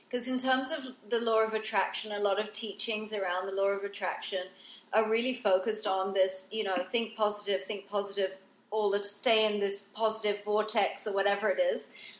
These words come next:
um, all, you know, all the time. And, you know, obviously, a positive mindset towards something is better than a negative mindset, but I think it is unrealistic, and I'd love to hear your opinion on this.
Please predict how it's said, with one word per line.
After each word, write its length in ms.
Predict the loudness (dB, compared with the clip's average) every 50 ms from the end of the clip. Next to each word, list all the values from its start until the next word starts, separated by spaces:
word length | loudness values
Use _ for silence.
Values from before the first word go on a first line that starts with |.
| 0 6
um, 420 | 8 8 10 8 8 4 2 -2 0
all, 340 | 2 4 4 4 4 2 -2
you 140 | -4 -2 2
know, 160 | 4 4 4 4
all 240 | 4 4 4 4 2
the 80 | 0
time. 500 | -2 -2 2 4 6 6 6 6 2 2 4 6
And, 240 | 6 6 6 4 -2 -6 -10 -16 -20 -20 -20 -20 _ _ _ _ _ _ _ _ _ _ _ _ -4
you 120 | -2 2
know, 300 | 6 6 6 6 6 2 4 6
obviously, 1000 | 6 6 6 4 0 -2 -2 0 -2 0 2 4 4 4 2 -2 -6 -8 -12 -14 -20 _ _ _ _ -18 -18 -4 _
a 60 | -2
positive 540 | 0 6 8 8 8 8 6 4 2 2 4
mindset 640 | 4 4 6 6 4 4 0 2 4 4 4 4 2
towards 500 | -4 -2 2 4 4 4 4 4 2 0
something 580 | 0 0 0 -2 -2 0 0 0 0 -2 -10 -20 -20 _ _ -2 0
is 200 | 0 0 2 4
better 280 | 4 6 6 6 4
than 200 | 4 2 0 0
a 60 | 0 0 0
negative 520 | 0 0 -2 -2 -4 -4 -4 -6 -6 -4
mindset, 480 | -4 -4 -4 -4 -6 -6 -4 -4 -4 0 0
but 100 | 2 2
I 120 | 2 2 0
think 260 | -2 -6 -6 -6 -6
it 100 | -6 -8
is 140 | -6 -4 -2
unrealistic, 1000 | -2 -2 0 0 0 2 2 4 2 2 0 -2 -4 -2 -2 -2 -2 -2 -4 -2
and 120 | 0 2
I'd 160 | 2 2 4
love 180 | 4 4 4 2
to 80 | -2 -6
hear 140 | -6 -4 0
your 160 | 0 0 0
opinion 380 | 0 -2 -2 -2 -2 -2 -2
on 160 | -2 -2 -2 0
this. 260 | 0 0 0 0